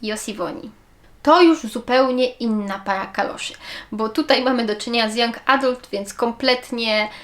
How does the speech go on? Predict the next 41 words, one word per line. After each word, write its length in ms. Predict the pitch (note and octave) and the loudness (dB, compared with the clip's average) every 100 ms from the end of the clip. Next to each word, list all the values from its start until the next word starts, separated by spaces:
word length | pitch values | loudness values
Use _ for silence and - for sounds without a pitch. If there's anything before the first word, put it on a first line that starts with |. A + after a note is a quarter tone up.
| - - | -14 -6
e, 60 | A3+ - - | -4 -6 4
inna 680 | D#4+ D#4+ D4 C#4 B3 A#3 A3+ D4+ _ _ _ | 8 8 8 4 4 2 -2 -6 _ _ _
sprawa, 600 | - - D#4+ D4+ D4 C#4 | -20 0 4 6 6 4
można 340 | C#4 D4+ D4+ | 4 4 4
powiedzieć. 540 | D4 C#4+ D4 C#4+ C#4+ D4+ - | 2 -2 0 0 -2 -4 2
Ja 120 | C4 | 6
nie 180 | C#4 D4 | 8 8
jestem 300 | D4+ - - - | 6 4 2 4
adresatką. 840 | A#3 A#3+ F3+ - D3+ - A3 A#3+ C4 - - | 4 6 4 4 4 2 2 2 0 -6 2
Niestety 720 | C#4 C#4+ C#4 C#4 D4 D4 D4 | 6 8 6 4 0 2 0
mocno 520 | C4 D4+ F4 - A3+ | 6 6 4 -2 -8
czułam 360 | A3+ B3+ A3+ A#3+ | -6 -2 0 0
to 80 | A3+ | -6
podczas 500 | - A#3 - A3 - | -8 -6 -4 -6 -8
czytania. 600 | A#3 A3 G#3+ G#3+ G#3+ C4 - - - | -6 -2 -2 0 0 0 -4 -12 0
Czułam, 360 | D4 C4 C#4+ | 4 6 6
że 180 | C#4+ C4+ | 6 4
no 120 | D4 | 4
po 120 | F4 E4+ | 0 0
prostu 360 | F4+ - F4+ | -2 4 8
już 220 | F4 E4+ | 8 6
to 100 | - | 6
nie 160 | D#4+ D#4+ | 8 8
jest 120 | D#4+ | 6
ten 160 | D#4+ D4 | 4 6
wiek, 340 | C#4+ B3 A#3+ | 6 4 0
żeby 240 | A#3+ G#3+ A#3 | -4 -4 -8
czytać 260 | - A3 A3 | -6 -6 -6
takie 200 | A3 A3 | -8 -6
książki. 520 | A#3 A3 - A3+ A#3+ - - | -4 -4 -4 -8 -10 -12 2
Ja 120 | C4+ | 4
powiem 280 | D4 D4 C#4 | 4 4 4
wam 180 | C4+ B3+ | 4 0
szczerze, 360 | - D4 D4 C#4 | -2 2 4 4
że 100 | C#4 | 2
z 60 | |
tego 200 | C#4 C4+ | 2 2
typu 200 | C#4 - | 0 -4
książkami 460 | - C4+ - C#4+ C#4+ | -2 -2 2 4 6
nie 140 | C#4+ | 6
byłam 280 | C#4 D4 | 6 6